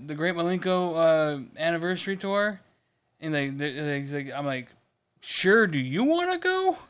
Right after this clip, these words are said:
He's, I don't think, like, you don't, that's not music you like.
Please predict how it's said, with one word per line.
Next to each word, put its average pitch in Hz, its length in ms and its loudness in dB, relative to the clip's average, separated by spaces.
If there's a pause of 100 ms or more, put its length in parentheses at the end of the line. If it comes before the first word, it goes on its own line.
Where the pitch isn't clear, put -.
He's, 196 420 -4
I 226 100 2
don't 302 200 4
think, 226 260 -6
like, 185 340 -4 (400)
you 190 180 0
don't, 294 260 2 (420)
that's 240 240 0
not 277 140 2
music 240 300 4
you 226 160 2
like. 226 400 2